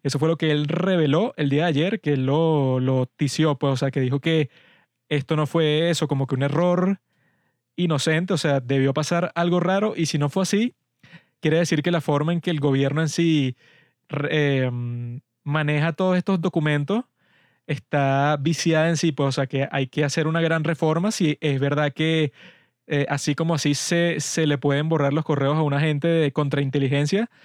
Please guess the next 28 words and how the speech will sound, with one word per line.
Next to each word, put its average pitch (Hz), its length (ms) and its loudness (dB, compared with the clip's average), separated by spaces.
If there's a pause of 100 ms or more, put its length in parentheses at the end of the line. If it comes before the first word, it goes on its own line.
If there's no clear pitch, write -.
(280)
sin 143 680 -2
poder 139 240 2
recuperarlos 160 680 0
ni 147 120 0
nada, 160 240 0
o - 20 2
sea, 147 160 -2
eh, 147 380 -2
eso 170 340 0 (360)
para 165 180 0
los 156 160 2
estándares 147 400 -2
que 151 80 -2
tiene 165 400 2
el 156 280 2
Departamento 135 560 0
de 170 60 2
Defensa 147 340 0
de 175 140 2
los 147 100 2
Estados 143 220 0
Unidos, 175 220 2
a 151 80 2
él 139 80 2
le 156 240 2
pareció 139 480 0
muy 147 140 2
extraño. 139 400 -4